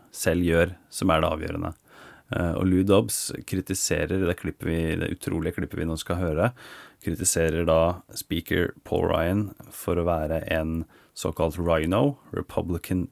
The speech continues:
in name only, eh, fordi han motsatte seg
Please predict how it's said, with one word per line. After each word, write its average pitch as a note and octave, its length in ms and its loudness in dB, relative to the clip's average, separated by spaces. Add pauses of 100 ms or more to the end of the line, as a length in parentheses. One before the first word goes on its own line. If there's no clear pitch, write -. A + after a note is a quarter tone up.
in E2+ 240 -2 (100)
name E2 360 -2
only, F#2 420 0 (500)
eh, E2 480 0
fordi E2+ 680 0
han F#2 240 2
motsatte E2 640 -2
seg F#2+ 300 -2